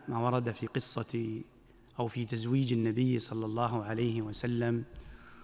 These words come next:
واختيار النبي صلى الله عليه وسلم لزينب بنت عمته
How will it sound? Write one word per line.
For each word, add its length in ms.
واختيار 500
النبي 440
صلى 260
الله 400
عليه 400
وسلم 760
لزينب 600
بنت 520
عمته 680